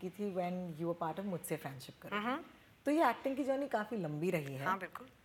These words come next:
Speaker 1: And today we are here, you
Speaker 2: हम्म।
Speaker 1: know, in twenty twenty-three।
Speaker 2: हम्म।
Speaker 1: लेकिन क्या लग रहा है इस दौर में कि ऐसे रोल्स जो हैं, you
Speaker 2: हम्म।
Speaker 1: know, कहीं ना कहीं इस दौर में ज़्यादा आ रहे हैं? Because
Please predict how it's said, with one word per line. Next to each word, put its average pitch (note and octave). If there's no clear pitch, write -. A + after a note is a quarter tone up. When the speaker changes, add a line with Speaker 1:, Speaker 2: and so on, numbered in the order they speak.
Speaker 1:
And G3
today G#3+
we G#3
are F3
here, E3
you B3
Speaker 2:
हम्म। E3+
Speaker 1:
know, D#3+
in E3
twenty D#3+
twenty-three। D3+
Speaker 2:
हम्म। F3
Speaker 1:
लेकिन B3+
क्या B3+
लग G3
रहा A3+
है C4
इस C#4
दौर F3
में C#3
कि A#3
ऐसे A3+
रोल्स F3+
जो E3+
हैं, D#3
you -
Speaker 2:
हम्म। F3
Speaker 1:
know, F#3
कहीं G3
ना A3
कहीं G#3+
इस B3
दौर A3
में G#3+
ज़्यादा F3+
आ E3+
रहे F#3
हैं? G3+
Because A3+